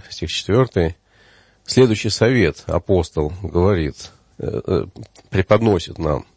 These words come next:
"И вы, отцы, не раздражайте детей ваших, но воспитывайте их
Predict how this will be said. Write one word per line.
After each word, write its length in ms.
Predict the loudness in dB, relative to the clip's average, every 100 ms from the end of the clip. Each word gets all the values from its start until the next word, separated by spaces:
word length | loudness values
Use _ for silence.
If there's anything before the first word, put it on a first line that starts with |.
| _ _ -20 -20 _ -2
"И 100 | 0
вы, 200 | 4 4
отцы, 320 | 2 0 0
не 200 | 4 4
раздражайте 720 | 4 4 2 2 2 0 -2
детей 320 | -12 -8 -2
ваших, 500 | 0 0 -2 -8 -14 -4
но 120 | 0 2
воспитывайте 720 | 0 0 -2 0 0 0 -2
их 220 | -4 -4